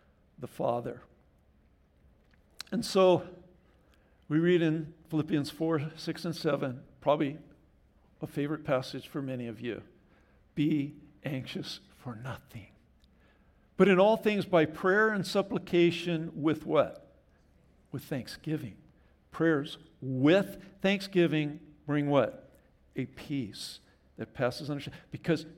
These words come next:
it brings the presence of the Lord. It brings the presence of Jehovah Shalom, the Lord our peace, and we, we enter into this spiritual realm of peace and rest for our souls. So prayers with thanksgiving,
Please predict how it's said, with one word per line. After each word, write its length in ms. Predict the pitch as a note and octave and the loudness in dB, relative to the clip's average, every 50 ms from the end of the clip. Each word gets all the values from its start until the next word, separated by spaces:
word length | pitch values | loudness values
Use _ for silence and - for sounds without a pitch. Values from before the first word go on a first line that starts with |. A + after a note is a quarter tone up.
| - - - | -14 -8 -6
it 120 | D3 C3+ | -4 -2
brings 180 | D#3 D3+ D3+ D3+ | -2 -2 -2 -2
the 80 | D#3 | -8
presence 460 | D3+ - - E3 E3 - F3+ E3 - G#3 | -6 -2 2 2 2 2 0 -2 -2 -2
of 80 | G3+ | 0
the 80 | F3+ G3 | 0 0
Lord. 320 | F3+ G3 G#3+ A3 F#3 C#3+ | 0 2 0 0 0 0
It 80 | D3+ - | 0 0
brings 220 | E3 E3 D3+ - | 0 -2 -2 -4
the 80 | D3 C#3+ | -6 -6
presence 400 | - - E3 D3+ D#3 E3+ E3 - | -2 -2 -2 0 -2 -6 -4 -4
of 160 | E3+ C3+ A#2+ | -4 -4 -2
Jehovah 420 | - D3+ B2 D#3 D#3+ D#3 D#3 F3 | -4 -4 -2 -2 -2 -2 -2 -4
Shalom, 580 | - - - - F#3 F3 E3+ E3+ D#3 C3 C3+ C#3 | -6 -6 -8 -4 -2 0 0 0 0 0 -2 -6
the 120 | C3+ D3 | -8 -8
Lord 260 | C3+ - C#3 C#3+ D3+ D#3+ | -4 -2 0 0 0 0
our 80 | F3+ | -2
peace, 320 | F3 F3 - D3+ C#3+ - - - - - - - - | -4 -2 -2 -2 -2 -2 -6 -16 -20 -20 -16 -8 -4
and 140 | E3+ F3 E3 | -2 0 2
we, 160 | D3+ C#3+ D3+ - - | 2 0 -2 -2 -4
we 180 | C3+ C#3+ C#3+ | -4 -2 -2
enter 160 | C#3 C#3 C#3 | -2 -4 -4
into 340 | C3+ C#3 D3 C3+ A2+ - - | -4 -4 -4 -6 -8 -10 -10
this 280 | D3+ D3+ - - - - - _ _ _ _ _ - | -10 -8 -10 -10 -12 -18 -20 _ _ _ _ _ -18
spiritual 680 | - - - - - D#3+ D#3 D3+ D3+ - - G#3 A3+ | -16 -16 -12 -6 -4 -2 -2 -2 -4 -8 -10 -10 -8
realm 340 | G#3 F3 C#3 C#3+ C#3+ C3+ C3+ - | -6 -4 -4 -4 -4 -6 -6 -8
of 200 | C3 - - - | -12 -12 -12 -14
peace 320 | - - D3 C#3 - - - - - - - - - | -8 -6 -6 -6 -8 -12 -18 -20 -20 -20 -20 -14 -8
and 180 | - C#3 B2 C#3 | -8 -6 -4 -4
rest 260 | C3+ C3 C3 - - | -4 -4 -4 -8 -10
for 200 | - - C3+ B2 | -4 -2 -2 -2
our 80 | C3 | -2
souls. 800 | B2 - - - D#3 C3+ B2 A2+ G#2 F#2 - - - - - - _ _ _ _ _ _ _ _ _ _ _ _ | -4 -8 -8 -6 -4 -4 -4 -4 -8 -12 -16 -20 -20 -20 -20 -20 _ _ _ _ _ _ _ _ _ _ _ _
So 340 | - - F3+ D#3+ C#3+ - - - - - - _ _ _ _ _ _ _ - | -2 2 2 2 2 0 -4 -16 -20 -20 -20 _ _ _ _ _ _ _ -2
prayers 380 | - E3 E3 F3 F3 E3 E3+ - - - | 2 4 6 6 4 2 0 -6 -10 -8
with 340 | C3+ C#3+ C3+ D#3+ G#3+ - - | -2 4 4 4 4 4 0
thanksgiving, 560 | - B3 B3 - - - E3 D3+ D3+ C#3+ C#3+ | -2 -2 -2 -2 0 2 2 2 2 0 -4